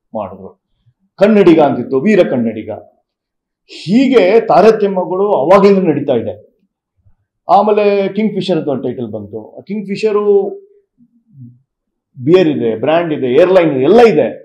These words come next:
ಅಂದ್ರೂ ಯಾರೋ ಟೈಟಲ್ register ಮಾಡಕ್ಕೆ ಕೊಟ್ಟಿದ್ದಾರೆ film chamber ಅಲ್ಲಿ. ಸ್ವಾತಿ ಮುತ್ತ ಮನಿ ಹನಿ, ಆ ಹಾಡಿನ ತುಣುಕದು, ಅದನ್ನ ಇಟ್ಕೊಂಡು ಕೋರ್ಟ್‌ಗೆ ಹೋಗಿದ್ದಾರೆ.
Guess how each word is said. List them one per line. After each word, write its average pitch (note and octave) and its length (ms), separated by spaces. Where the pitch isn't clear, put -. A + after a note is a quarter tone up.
ಅಂದ್ರೂ A#3+ 320
ಯಾರೋ G3 220
ಟೈಟಲ್ D3 580
register C#3 320
ಮಾಡಕ್ಕೆ C3 680
ಕೊಟ್ಟಿದ್ದಾರೆ A#2 380
film A#2 280
chamber G#2+ 280
ಅಲ್ಲಿ. G2 220
ಸ್ವಾತಿ F3 260
ಮುತ್ತ E3 260
ಮನಿ C#3+ 340
ಹನಿ, A2+ 220
ಆ G#2+ 100
ಹಾಡಿನ E3 440
ತುಣುಕದು, C3 840
ಅದನ್ನ F3 260
ಇಟ್ಕೊಂಡು D#3 840
ಕೋರ್ಟ್‌ಗೆ E3 320
ಹೋಗಿದ್ದಾರೆ. G#2 600